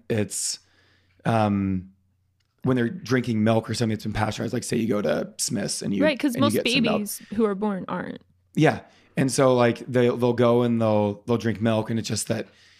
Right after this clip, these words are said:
Speaker 1: their body's lacking the enzymes to break it down. The milk doesn't have the enzymes, so they get a stomach ache. They don't feel good. They break out. There's adverse reaction to it.
Speaker 2: That is my life.
Speaker 1: But a lot of times when you drink raw milk,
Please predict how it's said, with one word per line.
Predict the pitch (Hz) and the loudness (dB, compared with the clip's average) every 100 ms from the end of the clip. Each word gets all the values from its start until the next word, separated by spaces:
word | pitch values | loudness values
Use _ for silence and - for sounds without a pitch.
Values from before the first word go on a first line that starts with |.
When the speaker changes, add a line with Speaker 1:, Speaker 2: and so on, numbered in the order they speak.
| - - | -18 -4
Speaker 1:
their | 127 | 0
body's | 117 117 117 | 0 0 0
lacking | 117 113 123 | 0 -2 -2
the | 110 | -2
enzymes | 110 110 110 104 | -2 -2 -4 -4
to | |
break | 98 110 104 | -6 -4 -2
it | |
down. | 104 107 107 | -2 -2 -2
The | 107 | 0
milk | 117 117 | 0 0
doesn't | 120 104 | -2 -2
have | 107 | -2
the | 101 | 0
enzymes, | 104 101 107 | -2 -2 -4
so | 101 | -4
they | 107 | -6
get | 98 | -6
a | |
stomach | 98 107 107 104 | -6 -4 -4 -4
ache. | 95 - | -6 -6
They | |
don't | - - | -8 -6
feel | - 143 | -4 -4
good. | 131 - 90 | -2 -6 -4
They | 120 | -6
break | 113 131 110 | -4 -4 -4
out. | 143 117 - | -4 -4 -4
There's | 104 107 101 - | -6 -6 -6 -6
adverse | 104 - 202 | -6 -6 -6
reaction | 165 110 - 202 | -4 -4 -6 -8
to | 185 | -4
it. | - | -4
Speaker 2:
That | 196 | -4
is | 196 | -6
my | 196 | -6
life. | 208 - - - | -8 -10 -10 -2
Speaker 1:
But | 135 135 135 | 2 2 2
a | |
lot | 123 131 | -2 -2
of | 131 | -2
times | 123 117 113 | 0 -2 0
when | 117 | 0
you | 117 110 | 2 0
drink | 104 104 92 | -2 -4 -4
raw | 107 120 | -4 -2
milk, | 127 107 98 98 - | -2 0 0 -2 -8